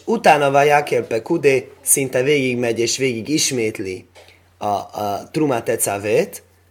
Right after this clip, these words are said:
és végigmegyünk az építésen még egyszer, de ezúttal nem úgy, hogy ezt csináld,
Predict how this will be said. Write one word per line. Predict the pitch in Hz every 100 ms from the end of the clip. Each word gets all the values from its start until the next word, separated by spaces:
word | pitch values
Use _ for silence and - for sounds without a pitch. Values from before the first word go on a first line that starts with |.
| _ _ _ _ _ _ _
és | - 139 139
végigmegyünk | 156 202 175 165 147 147
az | 139 135
építésen | 165 151 143 139 127
még | 143 165
egyszer, | 147 139 147 127
de | 123
ezúttal | 127 131 - 135
nem | 151 151
úgy, | 127
hogy | 113 -
ezt | 139 - -
csináld, | - 131 127 123 107 113